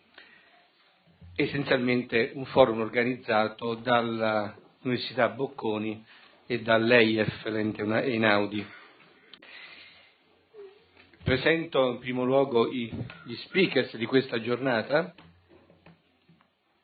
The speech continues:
il professor Tabellini, il quale aprirà i lavori presentando il significato, dando il significato di questo rapporto e come è stato presentato.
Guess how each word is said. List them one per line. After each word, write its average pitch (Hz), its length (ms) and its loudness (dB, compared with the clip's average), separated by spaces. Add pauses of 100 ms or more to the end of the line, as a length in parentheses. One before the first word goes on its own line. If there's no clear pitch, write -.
(760)
il - 80 -20
professor 123 720 -2
Tabellini, 127 840 4 (840)
il 117 160 -12
quale 123 600 2 (800)
aprirà 120 580 2
i 127 100 -12
lavori 127 540 0
presentando 117 1040 -4 (1120)
il - 100 -16
significato, 117 880 -2
dando 131 380 2
il 123 80 -4
significato 123 640 0
di 107 120 -6
questo 123 340 -4
rapporto 123 480 0
e - 20 -8
come 123 240 -2
è 117 40 0
stato 113 500 -2 (260)
presentato. 139 960 0